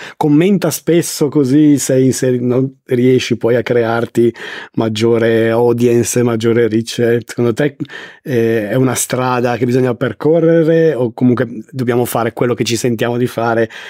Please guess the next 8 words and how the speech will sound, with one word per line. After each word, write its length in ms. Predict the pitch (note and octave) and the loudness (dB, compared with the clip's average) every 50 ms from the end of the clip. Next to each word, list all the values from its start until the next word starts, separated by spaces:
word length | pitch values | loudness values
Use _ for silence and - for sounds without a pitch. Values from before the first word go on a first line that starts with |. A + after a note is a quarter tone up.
| - - - | -20 -18 -8
che 320 | - B2 A2 G#2+ A2 A2+ G#2+ | -4 -2 -2 -2 -2 -4 -2
commentare 640 | - B2+ C3 C3+ C3+ B2+ C3 C3+ C3 C3+ C3+ - | 0 0 2 2 2 2 2 0 0 0 -2 -2
quando 340 | - D3 D3 C#3+ D3 C#3+ C#3+ | -2 0 0 2 2 2 2
è 60 | C#3+ | 2
giusto 300 | B2 C3+ C#3+ - - C#3+ | 2 0 0 0 0 -2
che 100 | A#2+ C3+ | -2 -2
commentiamo, 760 | - C3+ A#2+ A#2 A2+ A2 G2+ - C3 B2 A2+ G#2+ A2 A2+ A#2 A#2 | -2 0 0 0 0 0 0 0 -2 -2 -2 -2 -2 -2 -2 -2
ecco? 240 | A2+ G#2+ - - | -4 -6 -10 -16